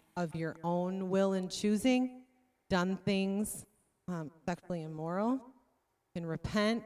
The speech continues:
he can wipe you clean, you can be made new, you can live for him. Or if you have had things done to you, um, that were sexually immoral, God can also heal that and make you new and, um,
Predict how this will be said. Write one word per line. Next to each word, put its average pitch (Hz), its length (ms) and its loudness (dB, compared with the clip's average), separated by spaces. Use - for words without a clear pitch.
he 160 80 -6
can 165 180 -4
wipe 156 240 -4
you 160 120 -6
clean, 226 600 2
you 170 80 -4
can 170 140 -6
be 156 140 -4
made 156 280 -4
new, 202 380 0
you 160 80 -8
can 160 200 -2
live 165 180 2
for 175 120 -2
him. 147 360 -2
Or 175 180 6
if 165 200 0
you 214 320 8
have 180 200 0
had 190 320 2
things 165 220 -4
done 233 260 0
to 160 240 -8
you, 143 300 -4
um, 160 260 -2
that 139 140 -2
were 156 120 -4
sexually 151 480 -4
immoral, 139 480 -2
God 160 260 -2
can 160 240 -2
also 165 420 2
heal 147 360 0
that 127 340 -6
and 165 160 0
make 156 280 -2
you 151 100 2
new 147 480 -2
and, 160 340 -2
um, 143 260 -6